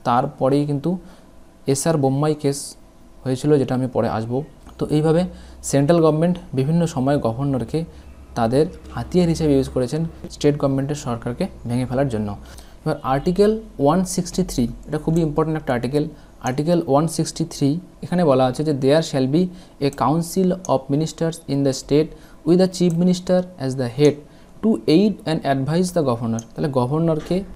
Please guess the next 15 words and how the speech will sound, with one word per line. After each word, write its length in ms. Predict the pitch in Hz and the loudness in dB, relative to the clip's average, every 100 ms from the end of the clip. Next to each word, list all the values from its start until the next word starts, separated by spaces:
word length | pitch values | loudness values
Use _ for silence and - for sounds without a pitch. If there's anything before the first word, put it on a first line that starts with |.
| - | -14
সাহায্য 460 | - 131 143 165 185 | -8 -2 0 2 2
করার 260 | 165 147 | 4 4
জন্য 340 | 135 131 156 170 | 4 2 2 0
এবং 300 | 139 147 185 180 | 0 2 2 4
পরামর্শ 460 | 139 151 175 165 | 4 6 2 0
দেওয়ার 280 | 143 123 123 | -2 0 0
জন্য 320 | 120 120 160 - - - | 2 2 0 -4 -14 -10
একটা 180 | - 131 - | -4 -4 2
council 480 | 127 147 156 - 175 | 4 4 2 0 0
of 220 | 143 143 135 | 0 0 0
ministers 360 | 143 - 143 | -2 -2 -4
থাকবে, 340 | - 127 143 190 - | -2 -4 -2 -6 -6
যার 180 | 131 131 117 | -4 -2 0
হেড 140 | 135 147 | 0 0
হবে 260 | 131 170 | 0 0